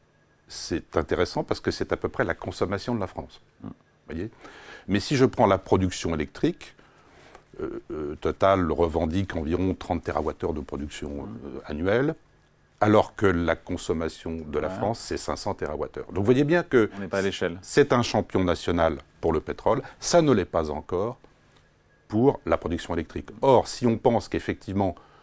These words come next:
Speaker 1: on décarbone l'énergie et qu'on va du fossile vers l'électrification, eh bien Total a un enjeu très important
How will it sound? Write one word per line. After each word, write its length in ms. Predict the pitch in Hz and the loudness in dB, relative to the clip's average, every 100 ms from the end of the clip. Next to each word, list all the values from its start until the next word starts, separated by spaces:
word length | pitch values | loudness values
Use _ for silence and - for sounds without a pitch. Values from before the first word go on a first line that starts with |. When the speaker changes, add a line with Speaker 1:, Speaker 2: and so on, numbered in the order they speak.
| _ - _ _ _ _ | _ -20 _ _ _ _
Speaker 1:
on 80 | 76 | -4
décarbone 680 | 78 101 101 82 90 90 76 - _ | 0 2 2 4 4 4 0 -8 _
l'énergie 600 | - 87 90 82 87 92 - | -4 -2 -2 -4 -6 -8 -6
et 80 | 90 | -6
qu'on 160 | 95 | -4
va 280 | 85 90 78 _ - | 2 2 2 _ -12
du 200 | 71 123 | -4 -2
fossile 580 | - 117 - 101 78 - _ _ _ _ _ _ _ _ - | 0 -2 -2 -6 -6 -10 _ _ _ _ _ _ _ _ -8
vers 220 | 82 123 | 0 4
l'électrification, 920 | 95 85 - - 80 76 - 98 127 180 _ _ _ - | 4 2 -4 -8 -6 -8 -2 -2 -2 -4 _ _ _ -6
eh 40 | |
bien 140 | 80 95 | -2 -2
Total 520 | 76 - 98 127 - - | -2 2 4 4 0 0
a 240 | 85 104 - | 2 2 0
un 140 | 85 80 | -4 -4
enjeu 240 | 78 82 - - | -4 -6 -6 -2
très 340 | - 143 92 | 4 4 4
important 480 | 82 - - - | 2 -2 -2 -2